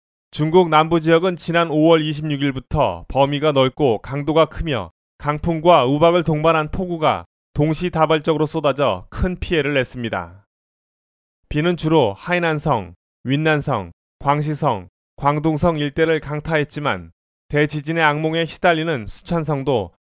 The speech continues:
엎친 데 덮친 격으로 물난리를 맞았습니다. 진앙지인 원찬현은 폭우로 지질 기반이 악화되면서 홍수를 피해 고지대로 피신한 주민 칠만 명이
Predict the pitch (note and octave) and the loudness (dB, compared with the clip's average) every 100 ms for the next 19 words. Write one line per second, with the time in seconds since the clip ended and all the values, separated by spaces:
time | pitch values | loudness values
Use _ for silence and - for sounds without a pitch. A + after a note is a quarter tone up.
0 | _ - B2+ - D#3 D#3 E3+ E3 D3+ D#3 | _ -2 -2 -2 -4 0 2 0 -2 -4
1 | D3+ D3 D3 C#3 G2 A2 C#3 C#3+ B2+ B2 | 0 2 2 2 0 0 4 4 4 0
2 | C#3+ C3+ C3 B2+ B2+ A2 F#2+ E2+ F2+ _ | 0 0 0 -2 -4 -4 -4 -6 -16 _
3 | _ _ _ _ _ _ _ _ _ _ | _ _ _ _ _ _ _ _ _ _
4 | _ - D3+ D#3+ D#3 D3 E3+ E3+ D3+ D3+ | _ -4 2 2 2 0 0 2 2 2
5 | E3 D#3 E3+ C3 G2+ - E3+ E3+ D3 G#2+ | 0 0 0 -4 -6 -4 0 2 2 2
6 | - C3+ D#3 C#3+ C#3+ C#3+ D3 C#3 - D3+ | -4 -6 -6 -4 -2 0 2 0 0 -2
7 | C#3 B2+ A#2+ G2+ - _ _ _ - F3+ | -2 -2 -2 -4 -6 _ _ _ -4 -2
8 | E3+ F#3 F#3 - F#3 D#3+ A2+ D3 D3+ D3 | 0 2 0 2 0 0 0 0 0 2
9 | E3 F3 - E3 E3+ E3+ B2+ - C#3+ D3+ | 2 2 0 -6 -4 -2 -4 -4 -4 -4
10 | D3+ F#3+ F3+ E3 C#3+ D3+ A2+ | -6 -4 -2 0 -2 -2 -4